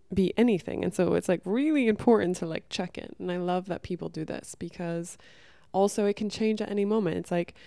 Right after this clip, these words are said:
the agreements, where you build your trust is on the agreements that you make with the person that you're, you're dating and you're, you're in love with. So with Faraday and I, like,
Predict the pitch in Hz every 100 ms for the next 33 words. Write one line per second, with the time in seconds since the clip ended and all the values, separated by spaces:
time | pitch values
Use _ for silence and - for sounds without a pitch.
0 | - - - - 208 208 214 226 214 -
1 | - - - - - 196 220 233 208 214
2 | 220 202 - 196 220 - - 196 180 -
3 | 190 190 180 180 175 175 - - 175 165
4 | 165 - 175 - - 160 170 160 - 156
5 | 151 151 151 - - - 170 160 175 165
6 | 160 160 160 160 175 170 165 170 170 160
7 | 180 - 175 170 165 185 185 175 165 160
8 | 160 160